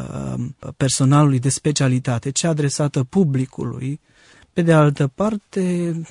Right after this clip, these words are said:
din ce în ce mai mult, uh, în zilele noastre este posibilitatea de a găsi multe informații în acest, uh, domeniu pe internet. Sunt, uh,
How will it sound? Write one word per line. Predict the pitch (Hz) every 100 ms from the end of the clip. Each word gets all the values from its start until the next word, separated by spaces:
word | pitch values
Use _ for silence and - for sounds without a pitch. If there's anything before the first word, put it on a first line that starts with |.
| - - -
din | 135 139
ce | 135
în | 185
ce | 180
mai | 156 139
mult, | 123 123 135 -
uh, | 139 127 135 123 123
în | 123
zilele | 135 135 131
noastre | 127 131 - 147
este | 143 - 127
posibilitatea | 147 139 131 123 123 139 127 127
de | 123
a | 123
găsi | 127 120 - 135 135 _ _ _ - _ -
multe | 135 156 156 139
informații | 131 127 123 123 131 127 - 127
în | 123
acest, | 113 - 123 -
uh, | - - - 120
domeniu | 131 123 131 131 131 131 _ _ _ _ _ _
pe | 135 131 131 120
internet. | - 143 131 123 120 113 110 - - - - -
Sunt, | - - 135 127 -
uh, | - - 65 -